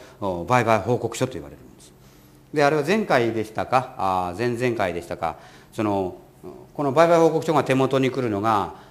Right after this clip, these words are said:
あー、実際に売買やってから三日目か四日目に来ますから、この内容はしっかり確認しなきゃダメですよということですね。えー、自分が注文したのと必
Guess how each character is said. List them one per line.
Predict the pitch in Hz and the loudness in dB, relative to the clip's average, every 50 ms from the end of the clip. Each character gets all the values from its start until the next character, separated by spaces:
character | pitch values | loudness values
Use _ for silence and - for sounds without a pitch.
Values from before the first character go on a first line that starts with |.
| - - | -8 -4
あ | 104 98 95 | 0 0 0
ー、 | 95 | 0
実 | 95 | -2
際 | 120 - - 143 135 131 | -4 0 2 2 2 2
に | 123 120 | 2 2
売 | 135 135 131 | 4 4 4
買 | 120 117 104 98 | 4 2 0 0
や | 95 | -2
っ | 92 | -4
て | - 98 | -6 -6
か | 90 92 | -6 -6
ら | 85 | -4
三 | 90 107 117 113 | -4 -4 -4 -4
日 | - 120 120 | -2 -2 0
目 | 120 117 | 0 0
か | 101 | -2
四 | 85 92 104 | -2 -4 -4
日 | 101 - 117 | -4 -2 -2
目 | 117 110 | -2 -4
に | 98 82 | -4 -6
来 | 87 90 | -8 -10
ま | 95 95 85 | -10 -10 -10
す | - | -10
か | - - 71 | -12 -6 -2
ら、 | 95 98 85 - - - - - - - - - - | -2 -2 -2 -4 -8 -18 -20 -20 -20 -20 -20 -20 -10
こ | - - 156 | -4 0 2
の | 160 156 151 | 4 4 6
内 | 156 151 151 147 147 | 6 4 4 4 2
容 | 156 160 180 | 2 4 4
は | 220 180 | 4 4
し | - - - - | 2 0 -6 0
っ | |
か | - 147 143 | 2 4 4
り | 123 107 | 4 4
確 | - - 117 - - | 0 -4 -6 -4 -2
認 | 123 123 120 | -2 0 -2
し | 117 117 | -2 -2
な | 117 107 | -4 -4
き | 101 | -4
ゃ | 92 | -2
ダ | 98 104 | -2 -2
メ | 101 101 | -2 -4
で | 90 90 | -6 -6
す | 85 - | -6 -4
よ | 180 | -6
と | 180 - - - - - - - _ _ _ - | -6 -6 -10 -16 -20 -20 -20 -20 _ _ _ -6
い | - 117 | -4 -4
う | |
こ | 95 92 | -4 -6
と | 78 | -8
で | 73 | -8
す | - | -4
ね。 | 143 196 214 - - - - - - - | -4 -4 -4 -4 -8 -16 -20 -20 -12 -6
え | 107 104 101 98 95 92 90 90 87 85 85 85 85 90 | -4 -2 -2 -2 -4 -4 -6 -8 -8 -10 -10 -12 -14 -12
ー、 | |
自 | 92 104 131 | -8 -6 -4
分 | 127 135 135 | -2 0 2
が | 131 131 123 | 2 2 2
注 | - - 135 127 | 4 2 4 4
文 | 131 127 123 | 4 2 2
し | 120 | 2
た | - 127 | 2 0
の | 117 107 95 | 0 0 -2
と | - 113 107 92 - - - - - - - | -2 -2 -2 -2 -2 -8 -16 -20 -20 -12 -4
必 | - - | 0 4